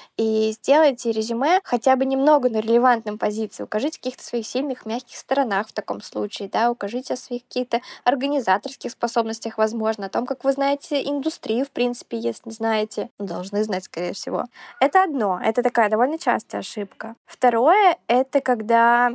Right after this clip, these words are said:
полная неразбериха в плане опыта. То есть, знаешь, опять-таки, нерелевантно. То есть,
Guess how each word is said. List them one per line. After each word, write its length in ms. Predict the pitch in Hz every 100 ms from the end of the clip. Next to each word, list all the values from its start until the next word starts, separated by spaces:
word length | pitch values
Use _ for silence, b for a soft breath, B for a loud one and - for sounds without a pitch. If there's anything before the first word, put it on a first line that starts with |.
| 269
полная 360 | 233 247 269 254
неразбериха 680 | 226 220 202 220 247 285
в 80 | 247
плане 720 | - 208 208 247 247 240 233 - -
опыта. 440 | 233 - - 208 -
То 80 | 208
есть, 100 | 202
знаешь, 420 | 214 262 262 - b b -
опять-таки, 640 | 233 226 196 _ 196 180 -
нерелевантно. 840 | 233 269 269 262 233 208 214 196
То 120 | 190 202
есть, 320 | 208 -